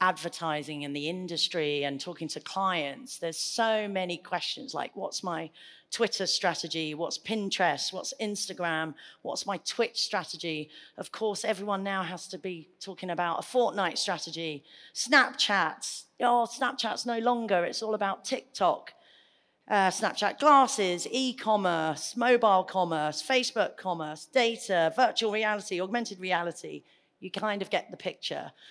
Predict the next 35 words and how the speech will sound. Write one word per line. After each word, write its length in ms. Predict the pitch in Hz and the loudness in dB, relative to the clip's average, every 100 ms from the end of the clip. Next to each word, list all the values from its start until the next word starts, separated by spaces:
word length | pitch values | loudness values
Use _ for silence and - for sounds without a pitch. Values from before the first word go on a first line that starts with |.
| - | -8
And 180 | 175 185 | -4 -2
the 60 | |
point 400 | 180 - 254 247 - | -2 2 2 2 -2
is 440 | 180 160 156 - _ _ - | -2 -2 -4 -12 _ _ -4
not 360 | 220 220 214 - | 0 0 -2 -6
to 500 | - 196 175 170 165 151 - _ - | -2 -2 0 -2 -4 -8 -18 _ -8
be 140 | 196 | -6
scared 540 | 147 - 247 214 190 151 | -4 2 6 6 6 4
by 220 | 165 165 | 2 4
any 340 | 175 190 160 | 2 0 0
of 180 | 131 - | -2 -4
that, 240 | 135 135 - | -8 -10 -6
but 160 | 160 | -4
just 280 | - 180 - | -2 -2 -2
to 140 | 190 | -4
embrace 500 | 165 156 156 151 - | -4 -2 0 -2 -6
it 100 | 135 131 | -8 -6
and 160 | 143 | -6
just 220 | 139 147 - | -4 -4 -6
to 60 | |
play 320 | - - 139 | -8 -4 -4
with 140 | 139 135 | -4 -6
it, 120 | 135 | -8
because 200 | 151 151 | -8 -6
that's 240 | 170 160 - | -4 -4 -2
where 140 | 156 | -2
the 80 | 147 | -2
real 220 | 147 143 | -2 -4
creativity 600 | 139 139 135 - 127 - | -2 -6 -6 -12 -16 -8
lies. 520 | 143 143 139 135 135 - - - - | -4 -2 -2 -6 -10 -16 -20 -20 -6
Um, 520 | - 165 160 156 156 147 - - _ - | 0 2 2 -2 -4 -8 -14 -20 _ -16
uh, 200 | - - | -14 -12
nobody 840 | 170 175 185 202 208 175 156 147 | -8 -2 2 2 4 2 0 -2
will 180 | 143 139 | -2 -2
re-, 240 | 143 143 | 0 -2